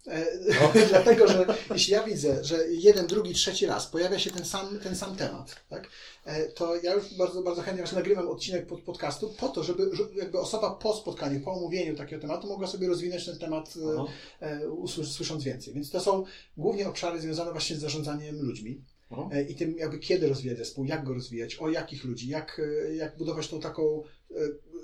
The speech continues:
Speaker 1: kulturę organizacyjną, jak komunikować się wewnątrz firmy.
Speaker 2: Mhm.
Speaker 1: Jak są sami założyciele na początku, oni wiedzą dokładnie po co założyli firmę, e,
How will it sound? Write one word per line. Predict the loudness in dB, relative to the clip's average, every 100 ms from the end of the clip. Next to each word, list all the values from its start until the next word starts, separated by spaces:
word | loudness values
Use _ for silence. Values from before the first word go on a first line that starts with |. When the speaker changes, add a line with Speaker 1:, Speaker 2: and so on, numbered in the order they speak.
| 2
Speaker 1:
kulturę | 4 4 4 2
organizacyjną, | 2 0 -2 -4 -2 -2 -2 -6
jak | -8
komunikować | -6 -4 -4 -6 -4 -2 -2 -4
się | -6
wewnątrz | -8 -8 -8
firmy. | -8 -8
Speaker 2:
Mhm. | -8 -10 -16 _
Speaker 1:
Jak | -6
są | -2 -2
sami | -2 0
założyciele | 0 0 2 2 2
na | 0
początku, | -4 -4 -6 -6
oni | -4 -4
wiedzą | 0 0 2
dokładnie | -2 -2 -4
po | -4 -6
co | -4
założyli | -2 -2 -2
firmę, | -2 0 0 -2 -6 -18 -6
e, | 0